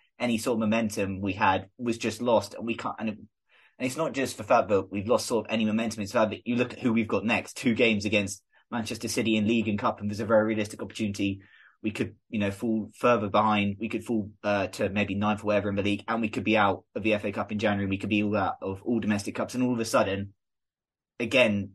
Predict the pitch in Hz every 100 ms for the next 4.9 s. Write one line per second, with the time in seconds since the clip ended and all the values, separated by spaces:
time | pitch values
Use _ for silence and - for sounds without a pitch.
0 | - 123 - - 117 - 131 - 135 120
1 | 135 120 107 120 - 120 107 101 101 -
2 | _ _ _ 131 123 131 117 107 104 101
3 | _ _ _ _ - 143 113 - - 98
4 | - 123 104 - - - 113 107 107